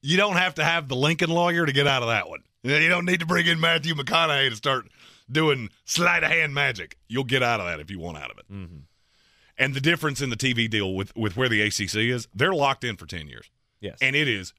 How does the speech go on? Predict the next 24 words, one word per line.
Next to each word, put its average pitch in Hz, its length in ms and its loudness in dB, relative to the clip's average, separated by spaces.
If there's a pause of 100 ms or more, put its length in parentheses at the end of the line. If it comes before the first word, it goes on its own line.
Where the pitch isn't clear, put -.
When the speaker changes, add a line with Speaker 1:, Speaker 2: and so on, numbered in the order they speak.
(340)
Speaker 1:
grisly. 87 760 -12 (520)
It's - 100 -20
twenty 208 220 2
million 165 320 2
per 120 180 -6
team. 78 260 -10 (160)
Speaker 2:
Mm-hmm. 90 240 -16
Speaker 1:
That's 113 180 -4
roughly 117 580 0
what 95 180 -6
they 82 100 -10
get. 71 180 -14 (1300)
Compare 156 300 2
that 143 180 2
to 143 60 -6
the 123 220 0 (140)
eighty 135 380 0
that 104 200 -2
you're 113 80 -4
getting 110 220 0
in 104 80 -2
the 92 40 -6
Big 92 240 -2
Ten 120 400 0